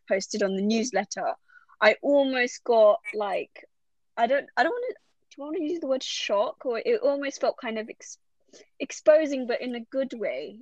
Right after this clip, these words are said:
It almost felt like, "Oh my God, wait, no, there are actually gonna be people listening to this." And have I, then I was thinking a lot about, "Oh my God, have I come across a certain way? Did I come across like this? Did I come across like that?"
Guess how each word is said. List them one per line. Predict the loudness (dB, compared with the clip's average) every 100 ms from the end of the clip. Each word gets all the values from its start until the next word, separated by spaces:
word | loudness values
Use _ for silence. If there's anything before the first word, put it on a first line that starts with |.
| _
It | -2 0
almost | 0 -2 -2
felt | 0 0
like, | 0 0
"Oh | 2 4 2
my | -2 -6
God, | 0 2 2
wait, | 2 4 4 2 _ _ -6
no, | 0 0 0
there | 0 0
are | 0
actually | -2 -6 -10 -14 -8
gonna | -8 -6
be | -8
people | -8 -12 -12 -8
listening | -6 -6 -8 -10
to | -8 -6
this." | -6 -6 -6
And | -4 -4 -8 -12
have | 2 4 6
I, | 4 4 0 -12 _ -4
then | -2
I | 0
was | -2
thinking | -4 -8 -8 -8
a | -2
lot | 0 0
about, | 0 -4 -6 -14 _ _
"Oh | -6
my | -4 -2
God, | -2
have | -4 -4
I | -4
come | -6 -10 -12
across | -12 -12 -10
a |
certain | -6 -4 -4 0
way? | 0 0 -2
Did | 2
I | 2
come | 2 -4
across | -2 -2 -2
like | -4 -2
this? | 2 2 0
Did | 0
I | 0
come | 0 -8
across | -8 -4
like | -4 0 6
that?" | 6 6